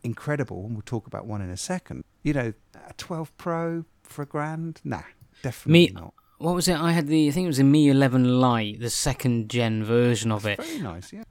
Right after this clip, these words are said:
Speaker 2: I love the styling of these, and I'm looking
Speaker 1: Yeah.
Speaker 2: at it now, nice little three D rendering, and it,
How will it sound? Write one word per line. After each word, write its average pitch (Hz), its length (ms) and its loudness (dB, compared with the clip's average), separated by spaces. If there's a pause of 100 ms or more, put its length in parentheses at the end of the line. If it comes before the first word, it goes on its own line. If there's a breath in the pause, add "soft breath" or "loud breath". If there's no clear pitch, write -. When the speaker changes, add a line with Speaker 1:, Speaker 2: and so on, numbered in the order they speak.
(160)
Speaker 2:
I 208 180 2
love 226 280 2
the 226 80 2
styling 147 640 0
of 95 100 -10
these, 98 260 -8
and 131 140 2
I'm 147 180 2
looking 143 240 0
Speaker 1:
Yeah. 123 80 4
Speaker 2:
at 120 60 2
it 117 60 -2
now, 123 280 2
nice 123 240 0
little 123 100 -2
three 127 340 0
D 117 160 0
rendering, 110 500 -2 (280 loud breath)
and 143 120 0
it, - 120 -4